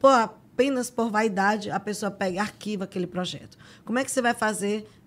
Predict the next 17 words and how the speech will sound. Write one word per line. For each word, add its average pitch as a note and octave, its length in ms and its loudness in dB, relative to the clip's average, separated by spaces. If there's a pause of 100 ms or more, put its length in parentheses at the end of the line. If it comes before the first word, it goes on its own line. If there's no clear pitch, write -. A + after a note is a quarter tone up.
pra G3+ 140 0
dar F#3+ 160 0
continuidade? F#3+ 680 -2
Você G3+ 60 -6
vai F#3 140 -2
dar G#3+ 160 2
continuidade F#3 640 -2
aos F3+ 80 -6
projetos F3+ 480 -2
até G3+ 160 -4
pra G#3+ 140 -6
tranquilizar A#3+ 540 0
as G#3 100 -4
pessoas G3+ 300 -4
que F#3 100 -10
estão F#3+ 180 -2
participando? F3 640 -2